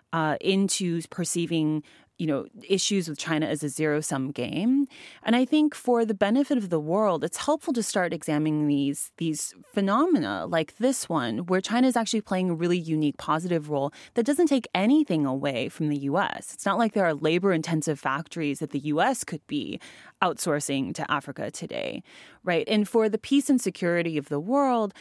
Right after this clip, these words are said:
I think it's really helpful for Americans to, to start recognizing these unique roles that China can play for the, our shared prosperity.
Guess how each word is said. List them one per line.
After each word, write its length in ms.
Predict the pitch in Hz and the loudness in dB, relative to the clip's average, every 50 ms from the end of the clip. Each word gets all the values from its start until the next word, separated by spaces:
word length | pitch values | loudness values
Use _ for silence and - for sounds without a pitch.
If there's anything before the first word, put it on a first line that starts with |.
| - - - | -20 -10 -4
I 60 | - | 0
think 140 | 196 247 254 | 2 2 2
it's 140 | 254 - - | 2 2 0
really 300 | 254 277 277 269 247 - | 2 4 4 4 2 0
helpful 480 | - - - - 254 247 - - 240 214 | -6 -8 -4 -4 -4 -2 -2 -2 -2 0
for 140 | - 185 165 | 2 2 0
Americans 440 | 156 151 147 143 151 - 147 - - | 2 2 0 0 -2 -4 -6 -6 -8
to, 160 | - - - - | -10 -12 -8 -8
to 100 | 170 - | -6 -6
start 300 | - - 190 180 - 175 | -4 -2 -2 -2 -2 -2
recognizing 960 | 165 175 175 196 - - 233 190 156 135 131 131 - - 123 113 101 117 139 | -2 -2 -2 -2 0 0 0 0 0 0 -2 -4 -6 -6 -6 -6 -6 -6 -6
these 340 | 165 151 151 147 143 - 165 | -4 -2 -2 -2 -2 -2 -4
unique 420 | 156 156 160 156 151 147 - - | -2 0 0 0 0 -2 -2 -4
roles 420 | 151 139 139 131 - - - - | -2 -2 -2 -2 -2 -6 -6 -6
that 180 | - 143 - - | -6 -6 -6 -6
China 280 | - - 117 120 82 - | -6 -8 -6 -6 -6 -6
can 220 | - 156 113 143 | -6 -6 -6 -6
play 280 | - - 98 87 - - | -6 -4 -4 -4 -4 -4
for 120 | - 156 | -6 -8
the, 100 | - - - - | -8 -6 -2 0
our 200 | 170 165 160 156 | 0 0 0 -2
shared 440 | - - - 277 294 269 208 - | -2 0 2 2 2 2 2 -2
prosperity. 680 | - - - - - - - - - - - - - | -6 -12 -12 -12 -12 -10 -10 -10 -10 -10 -10 -10 -10